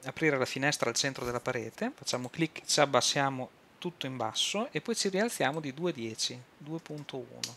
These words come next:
Di nuovo control R, ci abbassiamo tutto in basso e ci alziamo. Possiamo scrivere due punto uno oppure possiamo premere il co-, il tasto control e allinearci al vertice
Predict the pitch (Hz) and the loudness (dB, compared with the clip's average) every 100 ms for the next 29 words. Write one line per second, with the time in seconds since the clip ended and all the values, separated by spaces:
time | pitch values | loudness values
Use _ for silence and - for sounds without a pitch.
0 | - 135 131 131 180 185 120 - 117 107 | -4 -4 2 4 4 4 0 2 2 2
1 | - 190 269 - - 160 147 131 151 135 | 2 2 0 0 0 2 4 4 4 2
2 | 131 - 240 185 180 - - 277 302 - | -4 -4 2 4 6 4 2 0 -4 -8
3 | 165 - 262 294 143 104 113 180 269 - | -4 4 4 4 0 -2 -2 -2 -4 -10
4 | - - - - - - 147 - 156 123 | -20 -20 -20 -14 -2 0 2 2 2 2
5 | 135 175 240 240 269 139 180 - 151 139 | 2 -2 0 0 2 2 2 2 0 2
6 | - 135 143 139 127 123 - 139 123 - | 0 0 2 0 0 -4 -2 -2 -2 0
7 | 127 - - 127 123 127 175 185 - 120 | 0 0 -2 -2 -2 0 0 0 -2 0
8 | 131 156 175 113 117 - 143 - - 139 | 0 -2 0 0 2 0 -2 -4 -6 -4
9 | 123 113 - 123 - 131 | 0 0 -2 -6 -4 -4